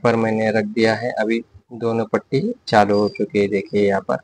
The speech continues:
ये दोनों ही पट्टी यहाँ पर चालू हो चुकी है और, अ, अच्छी तरह से चालू हो चुकी है। ओके, अभी हमारा काम क्या है, ये जो पट्टी है इसको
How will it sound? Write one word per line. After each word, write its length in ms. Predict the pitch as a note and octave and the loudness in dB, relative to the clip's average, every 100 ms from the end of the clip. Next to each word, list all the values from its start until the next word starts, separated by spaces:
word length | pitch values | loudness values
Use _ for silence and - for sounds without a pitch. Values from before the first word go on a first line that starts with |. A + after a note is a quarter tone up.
| _ _ _ _ _ A2 | _ _ _ _ _ -12
ये 60 | |
दोनों 380 | G#2+ A2+ A2+ A#2+ | -4 0 0 0
ही 160 | A2+ C#3+ | 0 -2
पट्टी 360 | - A2 - | 0 -2 0
यहाँ 200 | A2+ G#2+ | 2 2
पर 200 | G#2 A2+ | 2 -2
चालू 340 | - G2+ G2+ G#2 | -2 0 0 -2
हो 120 | G#2+ | -6
चुकी 300 | - G#2 A2+ | -8 -6 -2
है 200 | A2+ C3+ | -2 -2
और, 340 | - A2+ A2 | -4 -4 0
अ, 360 | A2 G#2+ G#2+ G#2+ _ _ _ _ _ _ _ _ _ _ _ _ _ _ _ _ _ _ _ _ - | 2 2 2 -2 _ _ _ _ _ _ _ _ _ _ _ _ _ _ _ _ _ _ _ _ -18
अच्छी 260 | A2 - G#2+ | -14 -10 -4
तरह 220 | G2 G2+ | -2 -2
से 160 | - | -4
चालू 300 | G#2+ G2 G2 | -10 -8 -6
हो 80 | G2 | -8
चुकी 340 | - - - G2 | -10 -18 -16 -14
है। 60 | |
ओके, 180 | G2 - C3+ _ _ _ _ _ _ _ _ | -12 -8 -10 _ _ _ _ _ _ _ _
अभी 200 | A#2+ A#2 | -8 -4
हमारा 400 | G#2+ A2+ A2 A2 | -2 0 2 2
काम 280 | G2+ G#2 G#2 | 0 0 -2
क्या 160 | G#2 A2 | 0 0
है, 320 | A#2 B2+ G2+ | 0 -4 -2
ये 120 | A2 | 0
जो 160 | G#2+ G#2+ - - | 2 0 -2 -4
पट्टी 320 | G#2 - A#2+ | -4 0 0
है 180 | A#2 C#3+ - _ - _ _ _ _ _ - | 2 0 -2 _ -20 _ _ _ _ _ -14
इसको 320 | A#2+ - C#3+ | -12 -4 -2